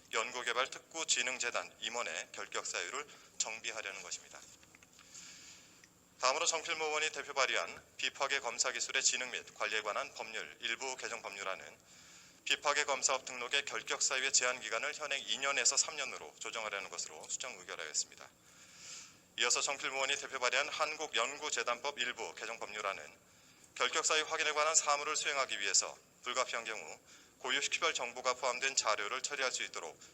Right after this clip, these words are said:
근거를 마련하려는 것으로 수정 의결했습니다. 다음으로 이상민 의원이 대표 발의한 연구산업진흥법안은 연구산업의 범위를 연구 장비, 재료 등을 포함하도록 확대해서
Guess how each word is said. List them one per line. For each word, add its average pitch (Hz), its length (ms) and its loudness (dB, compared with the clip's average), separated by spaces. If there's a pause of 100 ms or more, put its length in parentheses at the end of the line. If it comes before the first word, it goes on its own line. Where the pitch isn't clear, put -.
(140)
근거를 135 720 -2
마련하려는 104 600 -2
것으로 98 360 -10
수정 107 260 -6
의결했습니다. 78 520 -12 (1200)
다음으로 139 240 4
이상민 160 340 4
의원이 156 300 4
대표 139 220 -2
발의한 135 360 4
연구산업진흥법안은 131 1300 0 (440)
연구산업의 143 560 2
범위를 123 560 0 (180)
연구 123 320 0
장비, 110 460 2
재료 117 240 0
등을 120 200 -2
포함하도록 107 580 -2
확대해서 104 480 -2